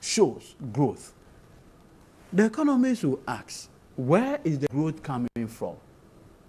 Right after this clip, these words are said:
If the growth, for instance, is coming from oil, and let the point also be made that this government had gotten over six hundred million dollars from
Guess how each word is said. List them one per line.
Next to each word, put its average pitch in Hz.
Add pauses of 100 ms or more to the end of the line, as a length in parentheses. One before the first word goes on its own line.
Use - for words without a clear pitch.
(520)
If 466
the 165
growth, 170
for 123
instance, 107 (140)
is 233
coming 277
from 131
oil, 107 (540)
and 156
let 208
the 156
point 160
also 131
be 113
made 110 (260)
that 170
this 311
government 156
had 127
gotten 240 (600)
over 185
six -
hundred 208
million 170
dollars 135 (320)
from 151